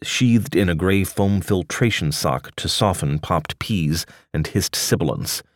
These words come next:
It is into this microphone that the host speaks. "And I'll tell you why. It's because we're better than they are."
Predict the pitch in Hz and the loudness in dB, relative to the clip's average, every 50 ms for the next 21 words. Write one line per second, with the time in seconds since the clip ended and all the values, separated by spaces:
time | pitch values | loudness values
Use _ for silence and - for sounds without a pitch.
0 | _ _ _ _ _ - - - 82 82 78 92 92 87 87 87 87 117 110 - | _ _ _ _ _ -6 -4 -2 -2 -2 0 0 0 0 0 2 4 4 4 4
1 | - 95 85 80 - 76 73 - 76 67 64 60 58 57 - - 73 - - - | 2 2 0 0 0 -4 -4 -4 -4 -4 -4 -4 -6 -6 -4 -4 -4 -2 -4 -4
2 | - - 76 71 - - - - - - - 78 - - - - - - - _ | -2 -2 -2 -2 -4 -6 -8 -8 -6 -2 -2 -2 -2 -4 -8 -8 -8 -8 -10 _
3 | _ _ _ _ _ _ _ _ _ _ _ _ _ _ _ _ _ _ _ _ | _ _ _ _ _ _ _ _ _ _ _ _ _ _ _ _ _ _ _ _
4 | _ - - 110 123 123 131 127 - - 160 180 160 113 87 76 69 67 57 50 | _ 2 4 6 6 6 6 4 4 6 6 6 8 6 4 4 2 0 -2 -2
5 | - 64 82 82 - _ _ - - 107 - - - 113 - - 110 107 98 92 | -4 -4 -6 -6 -8 _ _ 0 0 2 2 2 0 0 2 4 4 4 4 6
6 | 107 113 107 90 82 82 131 151 127 92 - - - - 85 85 82 82 82 80 | 6 6 6 6 6 6 6 8 8 6 2 0 -2 -2 0 2 2 4 2 2
7 | 73 58 - - - - - | 2 0 -2 -4 -8 -12 -14